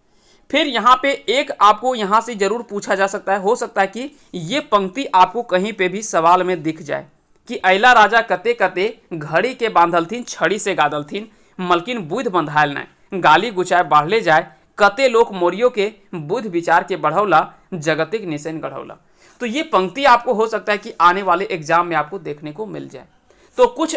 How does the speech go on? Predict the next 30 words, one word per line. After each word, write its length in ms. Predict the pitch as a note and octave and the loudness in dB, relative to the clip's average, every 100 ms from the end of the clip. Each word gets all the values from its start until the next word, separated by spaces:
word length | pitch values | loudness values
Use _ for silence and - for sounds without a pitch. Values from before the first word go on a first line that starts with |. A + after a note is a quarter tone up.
| - | 0
ऐसे 260 | F#3 F#3 C#4+ | 0 0 -2
पंक्ति 380 | A#3+ A3 G#3+ | -2 -4 -4
होते 260 | A#3 A3 A#3 | -2 -2 -2
हैं 140 | A#3 | -6
जो 80 | G3+ | -8
कि 140 | G3 F#3 | -10 -10
अच्छे 320 | A3+ - B3+ | -12 -10 -10
पंक्ति 280 | G#3+ G3+ G#3+ | -10 -8 -6
होते 220 | G#3 A3 | -6 -8
हैं, 60 | |
वो 120 | G#3+ A3+ | -10 -8
सवाल 320 | E3+ D#3+ F#3+ | -2 -2 -2
अक्सर 380 | - D#3+ G#3+ G#3+ | -4 -10 -12 -10
पूछ 220 | F3 E3+ D#3 | -10 -10 -8
लिया 160 | D3+ | -6
जाता 240 | C#3 C#3 F#3 | -6 -8 -8
है 60 | |
कविता 360 | A3 C#3+ C#3 C#3+ | -8 -8 -8 -10
में। 160 | C#3 - _ _ - | -10 -16 _ _ 0
और 120 | G3+ | 0
कविता 400 | G3 G3 A3 B3+ | 2 0 2 2
में 160 | B3 B3 | 2 0
कहीं 220 | A3+ G#3+ B3+ | -4 -4 -4
से 140 | A3+ | -8
भी 100 | A3 | -6
सवाल 280 | A3 F#3+ F#3 | -4 -2 -2
पूछे 300 | F3+ E3+ F3+ | -4 -8 -8
जा 120 | D#3 | -10
सकते 240 | D3 - | -12 -16
हैं, 100 | C3+ | -20